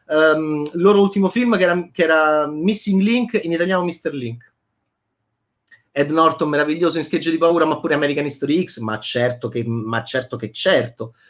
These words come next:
Altro, altra nomination all'Oscar. Quelli sono gli anni d'oro di, di Ed Norton, la fine degli anni novanta, e poi adesso lo prendo. Ma tu ti rendi conto che lo prendono in giro? Ma tu ti rendi conto che lo prendono in giro? Allora,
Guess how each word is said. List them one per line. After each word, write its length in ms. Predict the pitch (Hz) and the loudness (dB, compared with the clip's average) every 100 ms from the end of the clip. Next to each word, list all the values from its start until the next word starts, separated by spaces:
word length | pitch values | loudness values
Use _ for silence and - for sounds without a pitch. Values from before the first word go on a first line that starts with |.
| _ - | _ -2
Altro, 520 | 160 160 156 156 151 | 0 2 2 2 2
altra 300 | 139 156 147 | 0 0 -2
nomination 440 | 143 143 143 147 | -2 -2 -4 -4
all'Oscar. 560 | 131 160 135 - 123 120 _ - | -2 2 0 0 -8 -8 _ -4
Quelli 180 | 381 277 | 0 0
sono 200 | 127 127 | -2 -2
gli 80 | |
anni 180 | 120 123 | -2 0
d'oro 260 | 123 120 123 | 0 0 0
di, 460 | 120 123 123 120 - _ | -2 -2 -2 -6 -10 _
di 360 | 123 123 123 131 | -8 -4 -2 -2
Ed 200 | 131 123 | -2 -2
Norton, 640 | 127 123 120 123 123 127 - - - | 0 0 0 -4 -4 -6 -12 -18 -8
la 100 | 160 | -2
fine 160 | 214 | 2
degli 160 | 196 190 | 4 4
anni 160 | 180 175 | 2 2
novanta, 440 | 175 147 120 127 | 4 2 2 -4
e 100 | 131 | -4
poi 140 | - 123 | 0 0
adesso 260 | 120 - | 0 -2
lo 80 | 113 | -2
prendo. 260 | 117 113 131 | -2 -4 -4
Ma 80 | |
tu 140 | 190 480 | -4 -4
ti 80 | 117 | -6
rendi 160 | 113 | -4
conto 240 | 131 139 107 | -2 -4 -4
che 60 | |
lo 100 | 110 | -4
prendono 340 | 110 117 117 123 | -2 -2 0 0
in 120 | 123 | 0
giro? 460 | 117 123 113 110 _ _ _ | -2 -2 -4 -6 _ _ _
Ma 100 | - | -4
tu 100 | 196 | 0
ti 80 | 185 | 2
rendi 200 | 127 120 | 2 2
conto 300 | 135 123 117 | 2 0 0
che 60 | 113 | -2
lo 60 | |
prendono 320 | 113 117 117 120 | 0 0 0 0
in 120 | 120 | 0
giro? 400 | 123 123 117 - - - - - | -2 -4 -4 -8 -20 -20 -10 2
Allora, 540 | 190 233 175 127 | 4 6 6 6